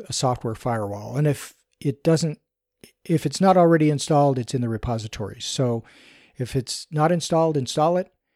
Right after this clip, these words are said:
If it's installed, make sure it's enabled. Some Linux dis-, distributions enable a, a firewall by default, and some don't. Some install it and let you decide whether you want to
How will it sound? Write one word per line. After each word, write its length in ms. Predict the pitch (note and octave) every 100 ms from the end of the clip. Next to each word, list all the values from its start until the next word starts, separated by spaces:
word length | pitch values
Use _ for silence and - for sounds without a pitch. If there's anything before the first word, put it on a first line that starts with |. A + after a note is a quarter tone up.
| _ _ _ -
If 200 | A#2+ B2
it's 180 | -
installed, 600 | B2+ - D#3 D#3 D#3 D3+ - _ _ _
make 140 | C3+ B2+
sure 180 | C3+
it's 140 | B2 B2
enabled. 420 | A2+ G2+ G2+ -
Some 360 | - C#3 C3+ B2+
Linux 340 | C3 C3 -
dis-, 160 | B2+ A2 - _
distributions 640 | C#3+ - B2 C3 C3 C3 B2
enable 500 | B2 B2 B2+ A#2+ - -
a, 120 | B2+
a 40 |
firewall 600 | A#2 C#3 C3 B2 B2+ B2
by 460 | A#2+ A2 G#2+ G#2+ A2 _ -
default, 520 | - C3+ F3 - - _ _ _ _ _ _ _ _ _ -
and 800 | C#3 B2+ B2 B2+ B2 B2 B2 A#2
some 360 | - C#3+ C#3
don't. 440 | A#2 C3+ C#3 F#3 - - -
Some 260 | - B2+
install 480 | A#2+ A#2 - C#3 C#3+
it 120 | C#3+ -
and 180 | B2
let 200 | B2 A#2+
you 220 | C3 C3+ D3+
decide 540 | C#3 - C#3 D3 C#3
whether 280 | C3 B2 B2
you 160 | B2
want 300 | A2+ A#2+ C3 -
to 440 | C#3 B2 A#2+